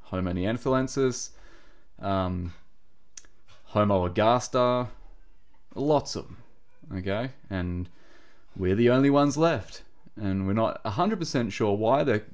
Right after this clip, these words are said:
was definitely inbreeding between humans and Neanderthals. Most humans have between one and three percent Neanderthal D N A in them. So there was interbreeding, but probably what happened was we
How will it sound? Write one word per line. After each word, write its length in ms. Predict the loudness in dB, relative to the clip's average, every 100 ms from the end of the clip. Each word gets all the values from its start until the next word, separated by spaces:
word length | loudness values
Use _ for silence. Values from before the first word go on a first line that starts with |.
| -14 -14
was 300 | -2 6 6
definitely 380 | 6 2 2 2
inbreeding 400 | 4 4 2 2
between 420 | 0 0 2 2 0
humans 380 | -2 0 2 2
and 160 | 4 4
Neanderthals. 640 | 4 4 4 4 2 -2 -12 -16 -16 -4
Most 340 | 0 0 2
humans 320 | 2 2 2 0
have 400 | 2 2 2 -6 -16 -16
between 360 | -8 0 2 4
one 180 | 4 2
and 100 | 2
three 220 | 2 0
percent 400 | 0 0 0 -2 -8
Neanderthal 520 | -2 0 0 0 0
D 180 | 2 2
N 100 | 2
A 80 | 0
in 160 | 0 0
them. 240 | -2 -4 -14 -16 -16 -16 -16 -6
So 160 | 0
there 100 | 2
was 260 | 4 4 2
interbreeding, 720 | 0 -2 2 4 4 2 -4 -10 -14 -16 -8 0
but 380 | 4 4 0 -10 -16 -16 -16 -16 -12 2
probably 260 | 4 6
what 220 | 6 4 4
happened 320 | 0 0 2
was 160 | 2
we 320 | 2 0 -2